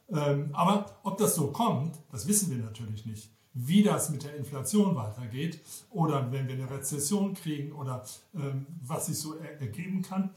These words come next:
Aber das erste Quartal war prima und von daher zeichnet sich, äh, ja,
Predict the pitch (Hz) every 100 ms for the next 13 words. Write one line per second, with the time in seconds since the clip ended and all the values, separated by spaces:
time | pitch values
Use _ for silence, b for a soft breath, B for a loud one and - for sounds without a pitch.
0 | B B B 156 160 139 - - _ 135
1 | - - 190 196 - 208 185 170 - 175
2 | 214 - - B - 123 117 - 240 240
3 | 262 - - B - 202 208 208 - -
4 | 143 156 175 180 180 160 165 196 - 170
5 | - 190 175 147 151 147 151 190